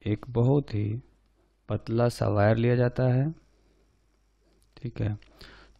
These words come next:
तो ये जो है, ये इस तरह से वर्टिकल प्लेन में ऑसिलेशन करता है, ठीक है। तो अगर इसका टाइम पीरियड हमें कैलकुलेट करना है, तो हम लोग क्या करेंगे, इस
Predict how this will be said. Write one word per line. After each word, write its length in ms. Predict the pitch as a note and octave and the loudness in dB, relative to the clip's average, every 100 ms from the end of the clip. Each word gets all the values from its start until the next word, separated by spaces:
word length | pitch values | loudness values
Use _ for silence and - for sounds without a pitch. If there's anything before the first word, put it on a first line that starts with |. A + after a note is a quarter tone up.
| - | -2
तो 60 | |
ये 260 | A2 G#2+ C#3 | 0 4 4
जो 140 | D#3 D3 | 4 4
है, 220 | G#2 A#2+ G#3 A3+ | 2 0 -6 -4
ये 400 | A#2+ C3+ D3+ - _ _ - | 0 2 2 -2 _ _ -10
इस 200 | C3 - | -8 -4
तरह 200 | G#2 G#2 | 0 0
से 220 | G#2+ A#2+ | 0 -2
वर्टिकल 640 | C#3 G#2+ G#2+ - A#2+ C3+ C3+ | -2 0 0 -2 -2 2 0
प्लेन 340 | - G#2+ G#2+ | 2 4 6
में 360 | G#2 G2 B2+ F3+ - _ _ _ | 4 4 2 0 -6 _ _ _
ऑसिलेशन 720 | B2+ C3 - B2+ G#2+ G#2+ B2 B2+ | 0 0 2 2 4 2 2 0
करता 400 | A2 G2+ - G2 | -2 -8 -8 -10
है, 100 | - - _ _ _ _ _ _ _ _ _ _ _ _ _ - | -10 -20 _ _ _ _ _ _ _ _ _ _ _ _ _ -20
ठीक 180 | - - | -12 -12
है। 120 | A2+ - - - - _ _ - | -12 -16 -20 -20 -20 _ _ -2
तो 100 | D3+ - | -2 2
अगर 240 | B2 D#3 | 4 6
इसका 260 | D3 - D3+ D3 | 4 4 0 2
टाइम 260 | A#2+ B2 C3 | 2 4 2
पीरियड 260 | B2 B2 | 2 4
हमें 260 | A2+ A2+ B2 | 4 2 2
कैलकुलेट 480 | - A2 G#2+ G#2 A2+ | 2 2 4 2 2
करना 420 | - G2 F#2+ F#2 | 0 0 0 0
है, 220 | G2+ D3+ F#3+ _ _ _ _ _ _ - | 0 -2 -4 _ _ _ _ _ _ -10
तो 80 | |
हम 200 | A2 C3+ | -6 -2
लोग 120 | C#3+ C3 | -2 2
क्या 140 | C3 | 2
करेंगे, 440 | B2+ G2 F#2+ G2+ D#3+ F#3+ - _ _ _ _ _ _ _ _ | 4 4 4 6 4 2 -6 _ _ _ _ _ _ _ _
इस 200 | D#3+ - | -4 -4